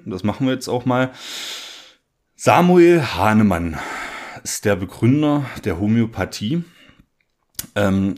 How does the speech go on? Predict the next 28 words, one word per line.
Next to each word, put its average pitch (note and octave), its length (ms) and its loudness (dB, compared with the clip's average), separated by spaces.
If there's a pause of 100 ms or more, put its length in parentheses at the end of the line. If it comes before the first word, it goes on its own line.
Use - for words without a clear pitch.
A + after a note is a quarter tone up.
ich - 140 -10
glaube, A2 300 0
ein, G2 300 -2
ein F#2+ 240 -2
weiser G#2 360 2
Mann F2+ 400 -4
für B2 260 -6
die A#2 160 -10
damalige A2+ 480 -2
Zeit, A#2 300 -4
in A2 100 -8
der G2 140 -2
er G2 100 -2
gelebt F#2 360 -6
hat. C3+ 120 -6
Er G2 180 -6
ist - 300 -12 (360)
siebzehnhundertfünfundfünfzig A#2+ 1700 0
in G2+ 120 -2
Meißen A2 480 0
geboren G2+ 480 -2 (800)
und, A#2 560 4
ähm, A2 520 2
hat A#2 300 -6
in A2+ 140 0
Leipzig G#2 720 -2
und A2 260 -2
Wien, B2+ 460 0